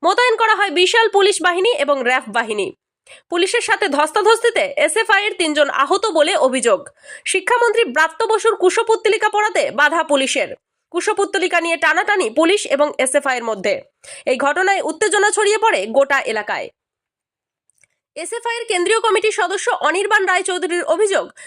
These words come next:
পুলিশ মহিলা কর্মীদের শ্লীলতাহানি করেছেন এবং তাদের মারধর করা হয়েছে। পাশাপাশি শিক্ষামন্ত্রীর কুশপুত্তলিকা দাহ করার পরিকল্পনা থাকলেও পুলিশ তা করতে দেয়নি।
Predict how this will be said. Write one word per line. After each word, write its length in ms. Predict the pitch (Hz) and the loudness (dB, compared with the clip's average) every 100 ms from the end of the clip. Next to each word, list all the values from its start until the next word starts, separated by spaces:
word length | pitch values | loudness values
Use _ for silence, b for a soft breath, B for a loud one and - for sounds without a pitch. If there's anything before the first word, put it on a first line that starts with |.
| B | B
পুলিশ 240 | 339 349 339 311 | -4 -4 -2 -2
মহিলা 280 | 339 440 466 | 0 0 0
কর্মীদের 360 | 381 320 311 466 - | 0 0 0 0 0
শ্লীলতাহানি 580 | 339 339 339 320 277 254 | 0 0 0 -2 -4 -2
করেছেন 340 | 247 226 220 156 - B - | -2 0 -2 -4 -10 B -4
এবং 180 | 269 269 | -2 0
তাদের 200 | 269 269 262 | 0 0 2
মারধর 300 | 285 254 262 269 | 0 2 0 2
করা 160 | 233 233 | 0 -2
হয়েছে। 280 | 214 - 180 - _ B B - | -4 -4 -6 -10 _ B B -4
পাশাপাশি 420 | 330 453 466 494 | -2 0 -2 -2
শিক্ষামন্ত্রীর 680 | 453 392 453 440 415 440 370 | -4 -4 -2 0 2 0 2
কুশপুত্তলিকা 680 | 370 453 453 453 415 415 403 | 0 2 0 0 -2 0 0
দাহ 160 | 339 403 | 0 0
করার 220 | 392 392 370 | 0 0 0
পরিকল্পনা 440 | 370 403 403 392 | 0 0 0 -2
থাকলেও 340 | 370 440 403 208 240 | -2 -2 -2 -2 0
পুলিশ 200 | 320 320 | 0 0
তা 100 | - 277 | -2 0
করতে 280 | 254 247 226 | 0 0 -4
দেয়নি। 300 | 214 202 | -4 -6